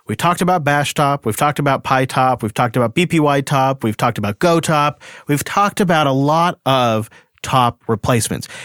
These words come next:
And they always seem to be trying to top each other. But when somebody came and wrote one for Rust,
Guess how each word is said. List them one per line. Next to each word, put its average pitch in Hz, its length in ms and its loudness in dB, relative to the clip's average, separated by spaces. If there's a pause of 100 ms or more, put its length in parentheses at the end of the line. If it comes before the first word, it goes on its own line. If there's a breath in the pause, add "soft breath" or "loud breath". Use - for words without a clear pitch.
And 151 100 2
they 160 60 4
always 220 220 0
seem 214 160 0
to 180 60 0
be 160 100 0
trying 156 320 0
to 139 100 -6
top 156 320 -2
each 131 160 -2
other. 95 300 -4 (460 loud breath)
But 127 140 2
when 127 180 2
somebody 185 380 0
came 143 600 0 (100)
and 104 200 -4
wrote 131 200 2
one 123 240 0
for 95 160 -4
Rust, 131 520 -2